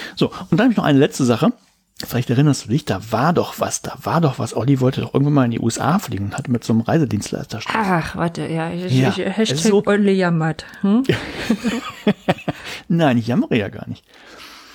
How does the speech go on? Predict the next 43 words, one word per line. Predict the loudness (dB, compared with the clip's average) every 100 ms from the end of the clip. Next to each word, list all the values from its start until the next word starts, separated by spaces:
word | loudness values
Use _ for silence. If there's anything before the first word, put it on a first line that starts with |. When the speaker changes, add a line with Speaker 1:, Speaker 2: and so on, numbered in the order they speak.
| -18 -18 -4 2
Speaker 1:
Ähm, | 4 4 4 2 -2 _ -20 -20 _ _ _
tatsächlich | -4 0 0 2 0
so, | 2 2 2 -2 _ _ _
ich | -4
glaub, | -4 -2
im | -2
Dezember | -2 2 4 4
hatte | 2 0
ich |
denen | -2 2
dann | 2
das | 0 -2
letzte | -2 0
Mal | 2 2
geschrieben. | 0 -2 -2 0 -2 -6 _
Also | -6
ich | -4
hab | -4
das | -6 -6
ja | -6
weiter | -6 -8 -8
irgendwie | -8 -8
hin | -4 -2
und | 0
her. | 0 0 -2 _ _ _
Und, | -4 -4 -4
äh, | -6 -4 -4 -6 -8 -14 _ _ _
ach | -2
so, | 0 2
nee, | 4 2 2
das | -4 0
war | 2
gar | 4 4
nicht | 4
meine | 4
Initiative. | 4 2 0 -2 -2
Das | -6 -4
ging | -2
davon | 0 2 2
aus, | 0 0
dass | -2 -2
K | -2 -2
L | 0 -4